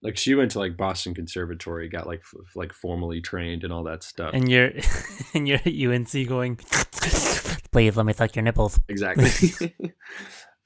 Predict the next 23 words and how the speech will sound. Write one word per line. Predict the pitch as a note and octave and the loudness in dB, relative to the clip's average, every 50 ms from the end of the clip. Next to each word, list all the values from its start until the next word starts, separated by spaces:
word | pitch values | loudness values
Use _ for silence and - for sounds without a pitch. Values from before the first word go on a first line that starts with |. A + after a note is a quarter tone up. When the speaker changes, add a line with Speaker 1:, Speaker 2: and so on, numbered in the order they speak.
| - - | -4 -2
Speaker 1:
Uh, | G2 G#2 G2+ G2+ G2+ G2 G2 F#2+ F#2+ F#2+ F#2 F2 E2+ - - - _ | 0 2 2 4 4 4 2 2 2 2 2 0 0 -4 -6 -12 _
so, | - - - - G2 G2+ G2+ G2+ G2 G2 G2+ G2 G2 G2 G2 F#2 _ _ _ _ _ _ _ _ _ _ _ _ _ _ _ _ _ _ _ _ _ - - | -14 -12 -6 -4 -2 0 2 2 2 2 2 2 0 0 -2 -6 _ _ _ _ _ _ _ _ _ _ _ _ _ _ _ _ _ _ _ _ _ -8 -4
but | A2+ G2+ G2 G2 F2+ - _ _ - | -2 -2 0 -2 -2 -6 _ _ -6
I'll | F2 G#2 A#2+ | -2 0 2
be | A#2+ A2+ | 2 2
the | G2 F2+ | 2 0
one | F2+ E2+ E2+ | -2 -2 -2
who's | F2 D#2+ - | -2 -4 -4
successful. | - - - - F#2+ E2+ - - - - - - - - _ _ _ _ _ _ _ - | -4 -6 -6 -6 -6 -6 -6 -6 -8 -10 -10 -12 -16 -18 _ _ _ _ _ _ _ 0
Speaker 2:
That'll | D3 D#3+ D3+ B2+ A#2 | 2 4 4 4 2
show | - - C3 B2 A#2+ | 2 2 2 2 2
her. | G#2 A#2+ D3 C#3 B2 A#2 A2+ G2+ - _ _ _ - | 4 4 2 2 2 0 -4 -8 -10 _ _ _ 0
Speaker 1:
Aha! | A2 A2+ A2 D#3 F#3+ F#3 E3+ C#3+ A#2+ G2+ F2 D2+ C#2 - - - - - _ _ _ _ - | 2 4 8 10 10 12 12 10 10 8 6 4 0 -6 -10 -12 -14 -18 _ _ _ _ -8
Speaker 2:
And | E3+ D3+ D3+ D#3 D#3+ D3+ | -6 -6 -6 -6 -6 -4
your | C#3 C#3 C3+ | -2 -2 0
other | C3+ B2+ B2+ | 0 -2 -4
sister, | - C3+ A#2+ - B2+ | -4 -6 -8 -6 -6
does | A2+ G#2+ G2+ | -6 -6 -6
she, | G#2+ A2+ A2+ A2 | -4 -6 -6 -6
like, | A2+ G#2 G2+ - | -6 -10 -12 -10
perform | - A2 - A#2 G#2+ G#2+ A2 | -12 -12 -10 -8 -8 -8 -6
at | A2 | -6
all? | A#2 A#2 A#2 A2+ - | -6 -6 -6 -8 -12